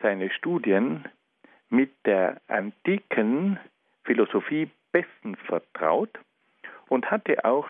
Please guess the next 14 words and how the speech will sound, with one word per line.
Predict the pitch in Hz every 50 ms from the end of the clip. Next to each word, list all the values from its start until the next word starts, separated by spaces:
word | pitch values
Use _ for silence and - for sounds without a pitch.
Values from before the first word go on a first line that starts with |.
| - _
durch | - 127 120 - - -
seine | - 117 117 113 104 98
Kontakte | - - 104 101 98 - 190 202 - - - - - - - - 82 - _ _ _ _ _ - _ _ _
zu | - 113 104
verschiedenen | - 110 104 - - 170 180 175 160 135 120 104 101 95
großen | - - 110 143 175 180 - - 123 110
Humanisten | 104 120 110 101 98 107 151 185 - - - 117 107 101
die | 110 110
Möglichkeit, | 104 113 131 135 110 - - 101 104 101 - - - 92 107 113 - - - - - - - - - - - - - _
sich | - 175 180 - - -
mit | 147 165 170 - _ -
diesen | 123 120 135 131 - 143 139 139 139 127
führenden | - - 131 135 143 151 151 139 - - 110 98
Persönlichkeiten | - 98 92 90 - - 110 131 143 127 113 - - - 90 90 90 - - 139 147 151 -